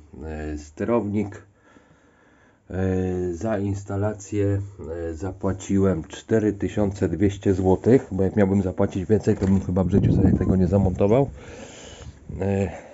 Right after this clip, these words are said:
tak wyglądają panele na dachu. Jest ich osiem sztuk.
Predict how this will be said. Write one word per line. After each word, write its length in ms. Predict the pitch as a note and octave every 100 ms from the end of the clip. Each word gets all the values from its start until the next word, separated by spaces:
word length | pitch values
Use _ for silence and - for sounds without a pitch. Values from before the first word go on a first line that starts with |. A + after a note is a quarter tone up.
| - - - - - - - - - - - - - - - - - - - - _ - - _ _ _ _ -
tak 200 | A#2 G#2+
wyglądają 680 | G#2+ G2 G#2+ G#2+ A2 G#2 E2+ _ - - _ _ _ _ _ _ _ _ _
panele 560 | A2+ A2 A#2 G#2+ A2+ C#3 - _ - - _ _ _ _ _ _ _ _ _ _ _ _ _ _ _ _ _ _ _ _ _ _ _ _ _ _ _ _ _ _ _ _ _ _ -
na 200 | F#2+ G2+
dachu. 520 | F#2+ F#2 F2 A2+ C#3 C3 - _ _ _ _ _ _ _ _ _ _ _ _ _ _ _ _
Jest 280 | G2 A2 -
ich 280 | G2+ - - _ _ _ _ _
osiem 440 | - G#2+ - F2 D#2+
sztuk. 640 | - - C3+ D3 - -